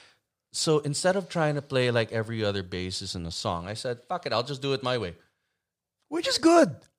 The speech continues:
Speaker 1: Uh, and even though I was hitting wrong notes, I was not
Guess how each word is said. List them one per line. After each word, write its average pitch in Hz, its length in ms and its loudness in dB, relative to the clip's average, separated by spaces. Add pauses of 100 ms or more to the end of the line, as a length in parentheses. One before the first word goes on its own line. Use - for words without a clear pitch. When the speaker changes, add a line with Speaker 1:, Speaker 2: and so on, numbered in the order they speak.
(160)
Speaker 1:
Uh, 185 200 -4 (380)
and 175 260 2
even 208 260 4
though 214 120 6
I 180 100 8
was 170 140 4
hitting 175 260 2
wrong 139 300 6
notes, 147 380 4
I 123 80 4
was 135 180 0
not 143 280 2